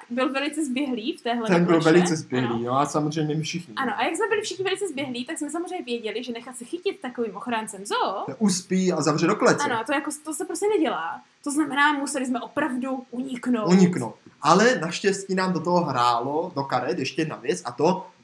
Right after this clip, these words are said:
Speaker 2: že už nám zrovna jel vlak.
Speaker 1: Ano, protože jsme vlastně čekali na vlak a proto jsme měli
Speaker 2: Tam jezdili.
Speaker 1: Ano, proto jsme
Speaker 2: Ne
Speaker 1: měli
Speaker 2: na, na metro, na vlak, my jsme
Speaker 1: Ano,
Speaker 2: šli nahoru.
Speaker 1: ano, ano.
Speaker 2: A ten policajt už nás jako viděl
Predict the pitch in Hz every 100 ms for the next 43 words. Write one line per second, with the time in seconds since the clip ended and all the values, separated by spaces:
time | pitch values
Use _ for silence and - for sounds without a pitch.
0 | _ 117 156 214 277 - 214 254 190 165
1 | 156 160 185 196 170 127 123 - 262 233
2 | 339 370 427 440 466 330 320 403 311 247
3 | 214 240 - 247 254 330 320 349 349 349
4 | 156 170 175 127 117 104 - - 311 151
5 | 196 269 208 127 135 127 113 - 143 240
6 | 127 101 123 151 131 160 208 202 - -
7 | 359 277 220 - _ - - 214 208 247
8 | 262 226 226 196 190 175 175 135 127 143
9 | 247